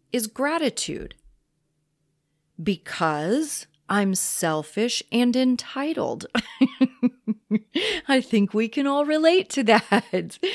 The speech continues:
And that is part of the human condition. You know, we are selfish. And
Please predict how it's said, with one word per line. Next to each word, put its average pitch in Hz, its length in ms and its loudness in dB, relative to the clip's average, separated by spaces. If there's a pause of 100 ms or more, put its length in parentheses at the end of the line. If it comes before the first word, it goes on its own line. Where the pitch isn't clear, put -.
(340)
And 214 120 2
that 202 120 6
is 226 160 6
part 196 320 6
of 226 80 10
the 294 60 6
human 277 440 0
condition. 285 720 0
You 190 140 2
know, 190 160 2
we 202 200 2
are 214 200 0
selfish. 214 640 -4
And 202 180 0